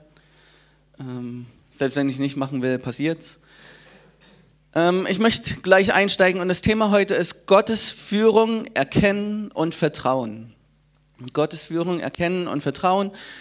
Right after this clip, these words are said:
Und es ist eine zweiteilige Predigt und beide Teile halte ich jetzt. So, ähm, <laughs>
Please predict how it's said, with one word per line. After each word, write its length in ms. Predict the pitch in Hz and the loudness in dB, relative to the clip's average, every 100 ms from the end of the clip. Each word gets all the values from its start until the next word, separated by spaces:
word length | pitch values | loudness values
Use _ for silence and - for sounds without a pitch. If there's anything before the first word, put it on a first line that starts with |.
| - - _ | -20 -20 _
Und 360 | - 165 180 170 | 0 2 4 2
es 140 | 147 | 0
ist 360 | - - 196 - | 0 2 2 2
eine 180 | 185 180 | 0 -2
zweiteilige 840 | - - 139 160 175 190 175 180 | -4 -2 2 2 0 -2 0 -2
Predigt 720 | 175 165 170 170 165 - - - | -4 -4 -2 -2 -6 -8 -12 -12
und 120 | - | -6
beide 220 | 139 139 | -4 -4
Teile 440 | 139 143 135 143 143 - | -6 -6 -4 -6 -8 -12
halte 200 | - 127 | -12 -10
ich 180 | 127 - - | -10 -12 -12
jetzt. 480 | 107 110 - - - _ - - - - | -12 -12 -14 -20 -20 _ -20 -20 -20 -14
So, 380 | - 175 180 170 | 0 4 6 6
ähm, 500 | 180 196 202 202 180 - - - - - - - - - - - - | 4 4 4 2 0 -6 -18 -20 -20 -20 -20 -20 -18 -14 -12 -12 -8
<laughs> 100 | - | -2